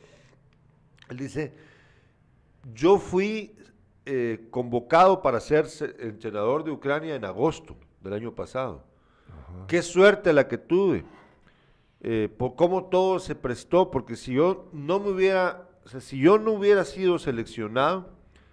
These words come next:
Speaker 1: aunque yo tuviera sesenta y cuatro años, y entonces no tendría por qué ir a la guerra, yo me hubiera alistado. Pero me obli-, me insistieron con que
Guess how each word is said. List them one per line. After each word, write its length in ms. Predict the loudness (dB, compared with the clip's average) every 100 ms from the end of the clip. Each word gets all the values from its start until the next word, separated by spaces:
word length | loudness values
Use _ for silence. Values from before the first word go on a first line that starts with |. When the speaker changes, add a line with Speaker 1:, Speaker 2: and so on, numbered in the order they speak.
| _ _ _ _ _ _ 0
Speaker 1:
aunque 340 | 0 2 2
yo 140 | 2 4
tuviera 320 | 4 2 2
sesenta 400 | -2 -8 -6 -4
y 60 | 0
cuatro 360 | 2 2 2
años, 500 | 2 0 -4 -6 -14 _ _ _ _
y 200 | -18 -16
entonces 300 | -12 -8 -2
no 140 | -2
tendría 400 | -2 -2 0 -2
por 160 | -4 -12
qué 380 | -6 -4 -4 -4
ir 80 | -4
a 60 | -4
la 100 | -2
guerra, 360 | -2 -4 -10 -18 _ _ _ _ _
yo 180 | 0 2
me 100 | 4
hubiera 180 | 2 2
alistado. 500 | -2 -4 -4 -4 -10 _ _ _ _ _ _ _ _ _ _ _ _ _
Pero 540 | 4 6 4 2 -4 -20 _
me 380 | -14 -6 -2 0
obli-, 360 | 0 0 -2 -4
me 200 | -2 -2
insistieron 720 | -2 -8 -4 2 4 4 0
con 260 | -6 -8 -8
que 400 | -10 -8 -8